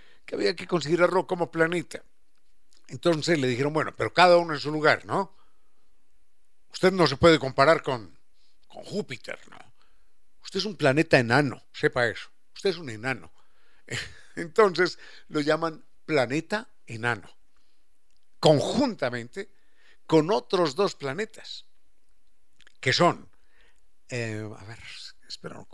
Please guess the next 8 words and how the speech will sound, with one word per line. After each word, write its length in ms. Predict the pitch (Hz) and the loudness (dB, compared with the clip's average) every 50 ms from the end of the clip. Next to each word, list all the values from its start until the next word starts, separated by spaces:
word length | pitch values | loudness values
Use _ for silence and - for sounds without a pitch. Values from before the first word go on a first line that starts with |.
| - - - - | -20 -20 -18 -12
Ceres, 720 | - - - - 247 247 190 175 196 220 - - - - - - - - - - | -4 0 8 8 10 10 8 6 0 0 -4 -10 -10 -12 -16 -18 -20 -20 -14 -6
Ceres 580 | - - 226 220 175 143 160 185 - - - - - - | -2 0 0 2 2 0 -2 -4 -10 -16 -16 -18 -16 -14
es 80 | - | -14
un 140 | - 185 156 | -14 -14 -14
planeta 680 | - 127 123 117 131 185 220 208 - 151 - - - - - - - - - - - - - - - - - - - - - - - - | -8 -8 -8 -6 -6 -6 -8 -8 -8 -10 -10 -10 -12 -18 -20 -20 -20 -20 -20 -20 -20 -20 -20 -20 -20 -20 -18 -18 -18 -18 -20 -20 -16 -12
que 80 | 143 | -10
está 260 | 131 - - - 202 | -10 -10 -6 -6 -8
girando 720 | 185 - - 190 170 190 190 190 185 180 190 190 - - | -8 -8 -14 -12 -10 -8 -8 -8 -8 -10 -12 -12 -12 -16